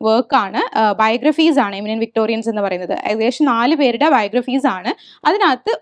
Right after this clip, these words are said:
ഒരു ഫീമെയിൽ ക്യാരക്ടർ ഉണ്ട്, ആരാണ് എന്നുള്ളതാണ് ചോദിക്കുന്നത്.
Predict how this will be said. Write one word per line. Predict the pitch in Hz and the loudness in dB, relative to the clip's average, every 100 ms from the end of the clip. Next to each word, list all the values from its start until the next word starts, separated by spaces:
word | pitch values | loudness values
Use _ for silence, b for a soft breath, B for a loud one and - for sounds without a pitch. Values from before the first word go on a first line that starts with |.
| - | 2
ഒരു | 427 554 571 | 6 6 4
ഫീമെയിൽ | 359 320 311 330 | 4 6 6 6
ക്യാരക്ടർ | 302 247 220 220 214 | 4 2 2 -4 -4
ഉണ്ട്, | 185 180 - _ _ - | -4 -6 -10 _ _ 0
ആരാണ് | 302 370 440 254 226 294 523 _ - | 4 4 4 2 0 -4 -6 _ -4
എന്നുള്ളതാണ് | 247 247 262 233 220 294 | 0 2 2 2 2 2
ചോദിക്കുന്നത്. | 403 240 196 185 190 | 2 0 -2 -6 -8